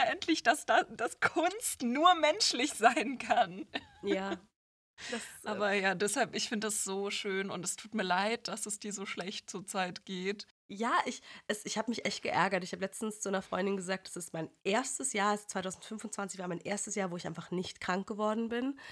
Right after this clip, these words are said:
Speaker 2: wo ich über Weihnachten nicht krank war, wo ich den gesamten Winter nicht krank war. Und jetzt
Speaker 1: Hm.
Speaker 2: bin ich im Februar, Ende Februar krank geworden. Und ich so, ich, ich bin echt genervt.
Speaker 1: Verständlich.
Speaker 2: <laughs> Und natürlich,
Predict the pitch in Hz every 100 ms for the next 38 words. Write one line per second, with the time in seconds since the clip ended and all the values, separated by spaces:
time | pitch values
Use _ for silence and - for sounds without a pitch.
0 | - - 175 170 160 156 151 185 262 262
1 | 262 247 - 226 233 220 185 175 151 139
2 | 131 - 151 185 247 294 269 - 226 226
3 | - 233 - - - - _ _ - 147
4 | 311 - - - _ _ 220 208 196 190
5 | 185 185 - - - 180 - 233 262 214
6 | 139 - 262 320 349 - 220 165 135 139
7 | - - 180 175 143 92 69 110 - 170
8 | - 185 - - - - 180 - _ -
9 | 165 165 - - 165 151 143 - - 220
10 | 214 - 226 240 214 - 247 185 170 175
11 | 247 240 277 277